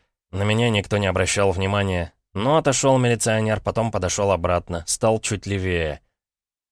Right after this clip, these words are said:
Все народы здесь стоят того, что мы все воплотили на свет. Благодарный низкий поклон от самой могущественной в мире. Вот так всегда, всякая ерунда лезет в голову, а что-то нужно, поди вынь.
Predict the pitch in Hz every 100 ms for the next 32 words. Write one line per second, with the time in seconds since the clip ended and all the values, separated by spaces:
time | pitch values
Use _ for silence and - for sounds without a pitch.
0 | _ - 110 101 113 120 107 90 98 -
1 | - 110 104 92 101 92 110 - 98 90
2 | 87 - 98 90 85 85 - 90 87 82
3 | - 92 87 - _ _ _ 92 107 110
4 | 127 123 117 113 117 - 101 101 - 98
5 | 107 107 101 _ 101 - 104 98 98 92
6 | 85 87 - 85 - 90 87 87 80 85
7 | 92 87 64 - _ _ _ _ _ _
8 | _ _ 101 101 127 - 143 - 143 107
9 | 104 95 - - - 120 113 101 95 95
10 | 95 113 104 92 92 87 87 98 95 90
11 | 90 _ _ 113 107 127 113 98 101 120
12 | 123 123 - - 107 107 107 101 95 80